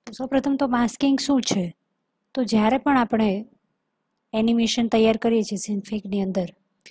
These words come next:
ત્યારે કોઈ એક ઓબ્જેક્ટને બીજા ઓબ્જેક્ટની પાછળ સંતાડવા માટે માસ્કિંગનો ઉપયોગ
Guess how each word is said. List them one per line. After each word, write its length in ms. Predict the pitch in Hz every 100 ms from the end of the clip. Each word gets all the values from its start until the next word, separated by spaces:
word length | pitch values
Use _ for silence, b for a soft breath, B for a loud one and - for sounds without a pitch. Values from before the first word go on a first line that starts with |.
| b _ _ -
ત્યારે 280 | 262 262 220
કોઈ 220 | 254 254
એક 320 | 269 269 -
ઓબ્જેક્ટને 680 | 254 214 - 269 262 240 202
બીજા 340 | 208 202 240
ઓબ્જેક્ટની 480 | 220 185 247 - 254
પાછળ 360 | 220 208 233
સંતાડવા 640 | 233 240 220 220 254 254 240
માટે 420 | 196 185 185 160 _ -
માસ્કિંગનો 560 | 208 196 240 226 214
ઉપયોગ 280 | 185 214 233